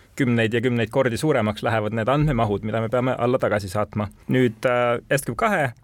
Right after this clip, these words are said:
pildid, äh, võrreldes siis S cube ühe piltidega on, mis, mis olid ilusad, värvilised, äh, rõõmustavad, aga, aga väga palju peale selle nendega nagu teha ei saanud,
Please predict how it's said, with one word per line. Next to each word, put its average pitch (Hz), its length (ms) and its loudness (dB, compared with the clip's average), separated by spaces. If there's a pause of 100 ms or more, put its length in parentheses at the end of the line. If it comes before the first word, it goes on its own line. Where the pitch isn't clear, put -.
(120)
pildid, 135 460 -2 (240)
äh, 120 180 0
võrreldes 120 320 2
siis 113 160 -2
S 127 120 -2
cube 208 180 0
ühe 180 100 2
piltidega 117 540 0 (180)
on, 120 140 0 (180)
mis, 110 220 -6 (100)
mis 104 160 -4
olid 104 240 -4
ilusad, 110 280 0
värvilised, 143 640 0 (180)
äh, 110 200 0 (160)
rõõmustavad, 143 600 0 (160)
aga, 110 380 0 (320)
aga 110 200 -2
väga 127 300 0
palju 110 300 2 (180)
peale 127 320 0
selle 117 240 0
nendega 110 320 -2
nagu 107 160 -6
teha 127 240 0
ei 113 80 -4
saanud, 185 320 0